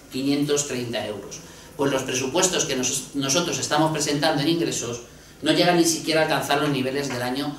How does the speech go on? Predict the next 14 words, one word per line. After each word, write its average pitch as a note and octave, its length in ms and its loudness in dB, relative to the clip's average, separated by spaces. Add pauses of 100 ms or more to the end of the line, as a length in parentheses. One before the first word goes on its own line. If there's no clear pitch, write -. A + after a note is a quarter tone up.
(160)
dos A#2+ 160 -8
mil B2 180 -2
doce. - 300 -6 (300)
Los C3 120 0
presupuestos C3 480 -2
que D3+ 100 -2
presentamos C#3+ 520 -2
son C3 160 -2
de B2 120 -4
ciento D#3+ 300 -2
sesenta A#2 360 -2
y G#2+ 60 -8
cuatro C#3+ 320 0
millones C3 420 0